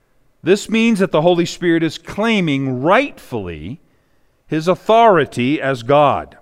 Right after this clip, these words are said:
which of course makes sense and leads us to our second point. The Holy Spirit is God.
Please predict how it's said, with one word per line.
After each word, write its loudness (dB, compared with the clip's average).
which -12
of -10
course 0
makes -8
sense -8
and -10
leads -2
us -8
to -4
our -4
second -4
point. -20
The -10
Holy 0
Spirit -10
is -8
God. -2